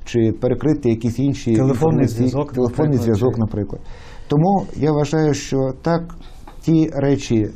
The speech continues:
Speaker 1: які, е, є в Україні, які не є стратегічними, мають бути приватизовані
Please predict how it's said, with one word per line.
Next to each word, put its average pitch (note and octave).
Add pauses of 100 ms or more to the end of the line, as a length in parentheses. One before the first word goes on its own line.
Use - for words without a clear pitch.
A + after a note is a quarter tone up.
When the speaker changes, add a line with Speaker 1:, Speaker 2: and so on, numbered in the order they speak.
Speaker 1:
які, A#2
е, G#2+ (760)
є A2
в C3
Україні, C3 (380)
які B2+
не C3+
є C3
стратегічними, A#2+ (100)
мають A#2
бути G#2 (100)
приватизовані A2